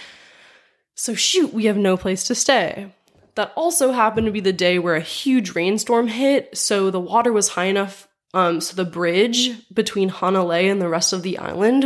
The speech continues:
was closed. So we were trapped in Hanalei with no place to stay. So we were just <laughs> waiting for a bus for two hours and just started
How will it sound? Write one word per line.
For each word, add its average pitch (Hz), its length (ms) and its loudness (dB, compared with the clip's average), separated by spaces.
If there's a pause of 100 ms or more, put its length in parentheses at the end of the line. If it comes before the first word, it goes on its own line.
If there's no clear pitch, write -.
(140)
was - 400 -8
closed. 269 640 0 (640)
So 339 320 2
we 302 140 4
were 277 100 2
trapped 285 400 0
in 262 80 2
Hanalei 202 680 2
with 196 180 -8
no 180 180 -2
place 196 280 -10
to 269 120 -6
stay. 185 680 -6 (580)
So 190 500 0
we 190 160 -4
were 190 60 -4
just - 220 0
<laughs> 226 80 2
waiting 262 320 4
for 285 160 0
a 269 80 4
bus 196 400 -2
for - 180 -4
two 220 300 -2
hours 226 500 2
and 202 160 0
just 190 200 -2
started 185 420 -2